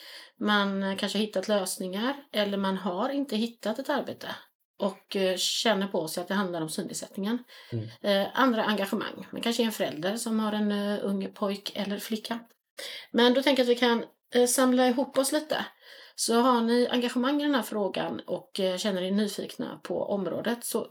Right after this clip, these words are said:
Speaker 1: kan ni väl ringa mig, så kan vi ta ett litet snack. Och det kanske också är så att man kan tänka sig att dyka upp på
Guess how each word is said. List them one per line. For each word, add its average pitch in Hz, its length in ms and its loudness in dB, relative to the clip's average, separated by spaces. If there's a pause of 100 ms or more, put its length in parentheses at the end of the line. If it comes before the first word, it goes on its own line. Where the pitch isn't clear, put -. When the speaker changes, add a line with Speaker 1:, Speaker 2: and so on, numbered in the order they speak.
Speaker 1:
kan 277 140 0
ni 269 60 2
väl 254 120 2
ringa 262 320 2
mig, - 280 -4
så - 140 -8
kan 220 160 -2
vi 226 60 -2
ta 226 180 0
ett 196 100 -6
litet 190 220 -8
snack. - 540 -2 (480)
Och - 60 -10
det 233 80 0
kanske 240 360 2
också 233 220 -2
är 214 40 0
så 208 140 -2
att 190 120 -4
man 190 140 -4
kan 190 160 -6
tänka 185 240 -6
sig - 300 -4
att 185 80 -6
dyka 190 260 -2
upp - 280 -2 (100)
på 175 400 0